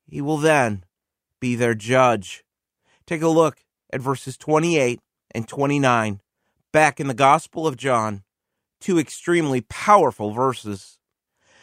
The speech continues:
"Do not marvel at this, for the hour is coming in which all who are in the graves will hear his voice and come forth.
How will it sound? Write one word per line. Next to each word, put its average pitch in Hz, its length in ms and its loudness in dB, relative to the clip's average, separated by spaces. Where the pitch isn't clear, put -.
"Do 196 140 2
not 185 180 6
marvel 156 400 4
at 120 160 -2
this, 156 480 -6
for 190 140 4
the 180 140 4
hour 196 260 6
is 156 120 -4
coming 196 400 0
in 165 120 -2
which 165 180 -2
all 190 340 6
who 170 80 -6
are 165 120 2
in 165 100 -2
the 165 80 -4
graves 151 460 -2
will 156 160 2
hear 202 380 2
his 247 200 0
voice 139 440 -2
and 165 260 2
come 156 240 0
forth. 110 520 -6